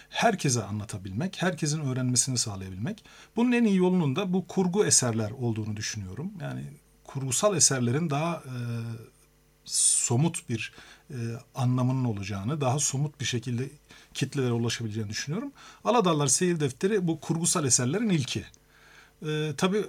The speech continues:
o devam eden bir seriydi. Çünkü Aladağlar bir keşfin de öyküsü ayrıca. Yani, e, daha önce uluslararası literatürde olmayan ve hala benim mücadelesini verdiğim, kabul ettirmeye çalıştığım bir keşfin de hikayesi.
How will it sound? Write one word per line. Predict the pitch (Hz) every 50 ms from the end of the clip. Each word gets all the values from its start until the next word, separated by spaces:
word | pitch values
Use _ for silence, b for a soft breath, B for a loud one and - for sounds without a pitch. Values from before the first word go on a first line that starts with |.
| -
o | - 165 175 185 185 - -
devam | 147 156 160 175 180 160
eden | 131 120 127 117 117
bir | 110
seriydi. | - - 120 113 131 170 196
Çünkü | - - 165 - 165
Aladağlar | 147 147 156 147 147 139 139 151 170 170 -
bir | 147 131 135
keşfin | 120 - - 131 120 - - 165 151 139
de | 120
öyküsü | 110 104 101 - - - - 143 170 160 143
ayrıca. | 117 110 101 101 95 117 160 220 240 -
Yani, | 165 131 117 101 107
e, | 113 113 117 - - 113 117 107 107 110 113 - - - _ _ b b b b b b b b b - - - -
daha | 139 131 131
önce | 131 123 131 147 147 139
uluslararası | 143 113 - - 143 123 120 - 139
literatürde | 127 120 - 135 127 117 - 127 120 135
olmayan | 139 131 131 123 117 117 131 127
ve | 123 127
hala | 120 127 131 127 127 117
benim | 123 123 135
mücadelesini | 135 127 120 120 127 120 117 117 113 113 - - 131 127 123
verdiğim, | 117 107 104 95 101 110 131
kabul | 123 - 123 113 117 113
ettirmeye | 113 117 - 135 117 123 127 123
çalıştığım | 120 - 113 107 101 - - 117 123 175 190
bir | 151 120
keşfin | - - 131 120 - - 147 139 120
de | 107 101 117 - _ b b b b b b b b - -
hikayesi. | 117 - 123 104 101 101 98 - - 277